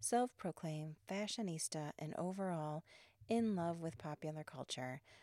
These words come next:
Besides all this, I'm a lawyer. I've been a lawyer since nineteen ninety-nine. This week, I'm just gonna sort of have some random topics and updates. It's been a heck of a week.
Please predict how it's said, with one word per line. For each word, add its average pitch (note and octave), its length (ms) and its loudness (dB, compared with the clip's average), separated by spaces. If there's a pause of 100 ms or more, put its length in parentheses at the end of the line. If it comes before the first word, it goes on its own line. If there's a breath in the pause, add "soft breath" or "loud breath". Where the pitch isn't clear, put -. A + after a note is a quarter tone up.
(140 loud breath)
Besides E3 420 2
all D#3 180 0
this, C4+ 360 2
I'm F3+ 140 0
a F3 80 0
lawyer. B3 460 2
I've G3 120 -4
been E3+ 140 2
a E3+ 120 0
lawyer F3+ 520 2 (480 loud breath)
since F4 320 2
nineteen F#3 720 0
ninety-nine. D3+ 840 -4 (560 loud breath)
This G4+ 200 6
week, A#3+ 300 2
I'm G3+ 140 4
just F#3+ 160 0
gonna F3+ 180 0 (520)
sort G3 200 0
of F3 80 0
have E3 140 -2
some D#3+ 300 0 (140)
random D#3+ 600 -2 (160)
topics - 520 -4
and C#3+ 280 -6 (120)
updates. C#3 680 -4 (580 loud breath)
It's - 260 0
been G3 560 0 (200)
a - 20 -2
heck D#3+ 460 -6
of F3+ 100 -2
a E3 80 0
week. D3+ 440 -6